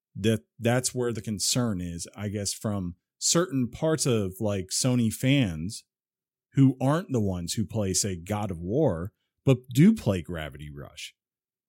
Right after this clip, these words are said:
who did play Days Gone and thought, "This is a really good title," regardless of its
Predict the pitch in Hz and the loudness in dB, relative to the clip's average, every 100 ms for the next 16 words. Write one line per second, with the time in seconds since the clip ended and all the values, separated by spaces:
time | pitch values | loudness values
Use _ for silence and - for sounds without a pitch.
0 | _ 147 147 113 156 190 - 135 107 85 | _ 2 4 6 6 6 4 4 4 2
1 | 107 98 - 110 104 95 92 110 101 - | 0 0 0 0 0 -4 -2 -2 -2 -2
2 | 127 135 147 117 101 113 117 107 - 135 | 0 2 2 0 0 2 2 0 -2 0
3 | 143 120 95 95 - _ _ 113 104 113 | 2 2 0 -4 -10 _ _ -4 0 0
4 | 117 107 101 117 95 98 - | 0 -2 -2 0 0 -2 -4